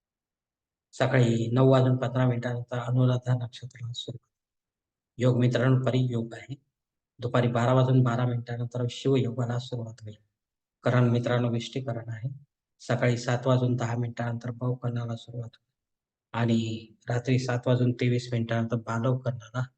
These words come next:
सुरुवात होईल. मित्रांनो, प्रमुख ग्रहांची राशी स्थिती पहाटे साडेपाच वाजता अशी असणार आहे. मित्रांनो,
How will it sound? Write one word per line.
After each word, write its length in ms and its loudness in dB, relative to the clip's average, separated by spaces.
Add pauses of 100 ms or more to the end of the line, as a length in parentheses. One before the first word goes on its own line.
(240)
सुरुवात 460 -4
होईल. 220 -10
मित्रांनो, 420 -16 (2500)
प्रमुख 340 4
ग्रहांची 380 0
राशी 360 -4
स्थिती 300 -8
पहाटे 340 -12
साडेपाच 540 -6
वाजता 340 -2
अशी 200 -6
असणार 380 -6
आहे. 100 -2
मित्रांनो, 500 -8